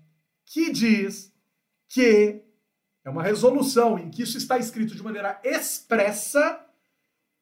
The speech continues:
que o número do eleito, não existe mais candidatura nata,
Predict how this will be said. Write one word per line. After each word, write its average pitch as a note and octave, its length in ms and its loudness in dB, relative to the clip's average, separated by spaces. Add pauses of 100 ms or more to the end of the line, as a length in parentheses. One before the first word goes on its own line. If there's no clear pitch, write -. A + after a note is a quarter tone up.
que C#4 500 0
o B3+ 140 0
número C#4 920 0
do A3+ 240 2
eleito, F3+ 520 -2
não A3+ 140 0
existe C4+ 320 -2
mais C#4+ 200 -2
candidatura E4 800 2
nata, F3 600 -2